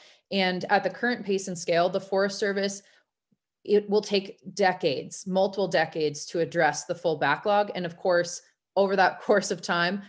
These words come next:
the backlog is going to continue to grow. So it's really, it's a huge problem that it's, it's gonna take a lot of effort to really get our hands around and get ahead of it. Um, and thankfully, the private sector, some really interesting, innovative financial tools have emerged,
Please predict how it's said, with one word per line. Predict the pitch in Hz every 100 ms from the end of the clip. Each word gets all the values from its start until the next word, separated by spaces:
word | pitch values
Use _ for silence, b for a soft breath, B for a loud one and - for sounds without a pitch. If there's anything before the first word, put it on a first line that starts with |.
| -
the | 170
backlog | 160 165 175 170
is | 160
going | 165
to | 160
continue | 160 160 175 165
to | 151
grow. | 147 156 143 - b b
So | - 214
it's | 202 202
really, | 233 247 220 170 175 _
it's | 196 196
a |
huge | 277 269 220 -
problem | 190 180 170 160
that | 156 -
it's, | 175 - - -
it's | 190 -
gonna | 190
take | 185 170
a |
lot | 170 170
of | 151
effort | 147 147 170 -
to | 160 147
really | 165 151 147 143 - -
get | 175 156
our | 143 143 143 _ _
hands | - 175 170 175
around | 180 180
and | 160
get | 151
ahead | 131 156
of | 170
it. | 233 - - b b _
Um, | 185 180 170 170 170 b b _ 208
and | 196 185
thankfully, | 285 302 - 202 190 185
the |
private | 180 220 233 226 -
sector, | 180 170 175 175
some | 185 180
really | 214 220 208 -
interesting, | 202 196 - 190 202 185
innovative | - 185 190 175 175 175
financial | 170 165 170 170 170
tools | - 170 170 170
have | 151
emerged, | 156 151 139 143 -